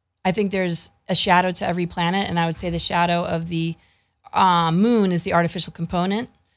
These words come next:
So the artificial component would be maybe inducing a lot of real negative emotions upon us, through the Saturn matrix. So if we look at patriarchy and we think about, why has the feminine been so compromised? Well, that Saturn system of control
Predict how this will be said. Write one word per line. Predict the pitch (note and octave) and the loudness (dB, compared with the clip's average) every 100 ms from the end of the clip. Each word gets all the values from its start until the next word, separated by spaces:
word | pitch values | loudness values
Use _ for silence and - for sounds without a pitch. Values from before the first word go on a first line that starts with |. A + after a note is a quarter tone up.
| _ | _
So | - A3 F#3+ F3+ F3+ F#3+ - - | -6 2 4 4 2 -2 -10 0
the | G#3 | 2
artificial | G#3+ G#3+ A3 G3 | 2 2 -4 -4
component | G3+ F#3+ G#3+ G#3+ - | -4 -2 0 0 -2
would | F3+ | -6
be | G3 F#3+ | -4 -4
maybe | F#3+ F#3 F#3+ | -4 -4 -4
inducing | F#3 E3+ G3+ G#3 - F#3 F3 F3 - _ _ - | -2 0 0 -2 -2 -4 -4 -6 -14 _ _ -4
a | |
lot | F#3 F#3 G3 | 2 4 4
of | F3+ | 0
real | F#3 F#3+ F#3+ | 0 0 0
negative | F#3 F3+ F#3 | -2 -4 -4
emotions | F3+ E3+ F3 A3 G3 | -4 -4 -4 -6 -8
upon | - G#3 A3+ | -4 -4 -4
us, | A#3 - - - _ _ _ _ | -4 -8 -12 -18 _ _ _ _
through | G#3+ A3 | 4 4
the | G#3 | 4
Saturn | F#3+ G#3 F#3 F3+ | 4 4 4 4
matrix. | G#3 A3 F3+ - | 2 2 -2 -2
So | F#3+ F#3 | 0 0
if | F#3+ | -2
we | G#3+ | -2
look | G#3+ | 0
at | G#3+ | 0
patriarchy | G#3+ B3 A#3 F3+ F3 F#3 | -2 0 0 0 0 -2
and | F#3 | -2
we | |
think | F3 G#3 G3 | -4 -4 -2
about, | F#3 F3+ - | 2 2 0
why | A#3 B3 | 0 0
has | C4 | -2
the | A#3 | -2
feminine | B3+ B3+ A3 | 0 2 2
been | F3 | 0
so | E3+ D#3+ | -4 -6
compromised? | - E3 E3 D#3 D#3 E3 | -6 -8 -6 -8 -8 -8
Well, | - F3 - - _ | -4 -4 -4 -14 _
that | - F3+ - | -2 -2 0
Saturn | - G#3 G#3+ A3 F3+ E3+ | 2 4 4 4 2 -2
system | - - A#3+ - - E3+ E3 E3 _ _ | -4 -2 -2 -2 -4 -6 -6 -8 _ _
of | F3+ | -10
control | - E3+ - C4 A#3+ F3 F3 | -8 -8 -2 0 2 2 -2